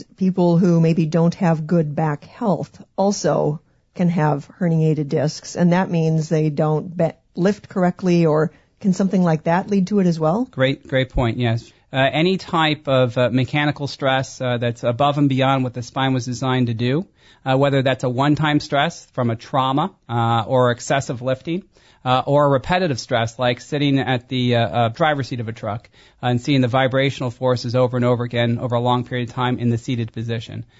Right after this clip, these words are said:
Speaker 2: Uh, and so, uh, there's certainly a mechanical piece to it. It is a, uh,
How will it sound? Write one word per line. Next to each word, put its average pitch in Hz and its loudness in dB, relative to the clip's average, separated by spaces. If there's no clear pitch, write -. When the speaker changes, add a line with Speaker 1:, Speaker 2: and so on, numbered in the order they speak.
Speaker 2:
Uh, 131 -8
and 123 2
so, 135 2
uh, 123 4
there's 131 -2
certainly 135 0
a 127 2
mechanical 143 -2
piece 135 -6
to 151 -6
it. - -6
It 131 -2
is 127 0
a, 123 2
uh, 113 0